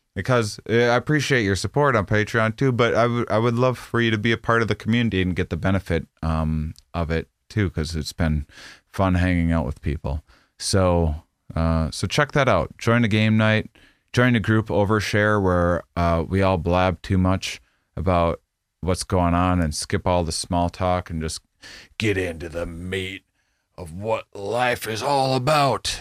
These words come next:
and have fun philosophical conversations and get to blow off some steam and talk about the great things that we have going on in our lives as well. So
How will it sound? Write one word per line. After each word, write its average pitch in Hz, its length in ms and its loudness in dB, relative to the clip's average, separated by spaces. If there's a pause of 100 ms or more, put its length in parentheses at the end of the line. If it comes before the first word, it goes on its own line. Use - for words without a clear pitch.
and 87 160 0
have 90 240 2
fun 90 240 2
philosophical 87 720 0
conversations 101 1000 2
and 87 100 2
get 80 140 0
to - 80 -4
blow 98 160 2
off 95 160 2
some 87 160 -4
steam 139 380 0
and 123 100 -2
talk 156 160 0
about 139 180 2
the 135 60 -2
great 127 240 0
things 90 220 4
that - 80 -2
we 85 80 2
have 80 160 0
going 85 240 2
on 85 180 2
in 80 60 2
our 82 160 0
lives 85 280 0
as 82 120 -10
well. 85 180 -2
So 85 220 -4